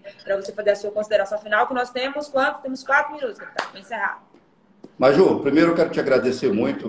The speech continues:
Speaker 2: eu, a-, agradecer o Gazeta e parabenizar pelo trabalho que vocês fazem, de jornalismo sério, levando sempre a verdade,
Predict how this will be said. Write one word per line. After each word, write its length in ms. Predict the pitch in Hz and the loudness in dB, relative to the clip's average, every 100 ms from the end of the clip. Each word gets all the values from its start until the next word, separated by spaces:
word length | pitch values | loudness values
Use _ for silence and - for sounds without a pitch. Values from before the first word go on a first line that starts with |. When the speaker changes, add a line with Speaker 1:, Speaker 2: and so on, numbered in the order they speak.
| 113 | -2
Speaker 2:
eu, 240 | 113 113 | -2 -2
a-, 300 | 117 113 110 | -2 -2 0
agradecer 500 | 104 113 117 117 - 135 | -2 -2 -4 -4 -10 -6
o 20 | |
Gazeta 400 | 120 107 - 139 | 0 0 -2 -6
e 20 | |
parabenizar 640 | - 127 135 127 107 127 | 0 0 0 -6 0 0
pelo 140 | - - | 0 -4
trabalho 320 | 117 110 113 | 0 2 0
que 80 | - | -2
vocês 260 | 98 98 | -16 -18
fazem, 540 | - 110 123 120 104 104 | -4 0 2 0 -4 -16
de 300 | 113 110 104 | -16 -18 -14
jornalismo 560 | 110 110 110 107 104 - | -10 -6 -6 -8 -16 -14
sério, 480 | - 123 127 104 | -4 0 0 -2
levando 320 | 107 104 117 113 | -6 -8 -8 -14
sempre 300 | - 139 120 | -14 -4 -4
a 20 | |
verdade, 640 | 110 95 95 123 120 - | -2 -4 0 2 0 -2